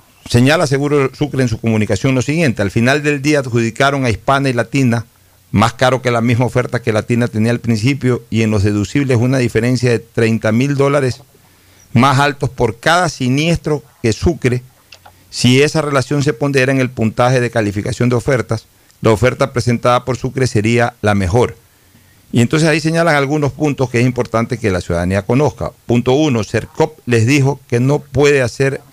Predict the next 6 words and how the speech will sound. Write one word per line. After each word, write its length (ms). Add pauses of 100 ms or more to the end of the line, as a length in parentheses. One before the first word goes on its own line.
acto 280
administrativo 720
alguno. 320 (680)
Dos, 320 (120)
Asamblea 880
insta 520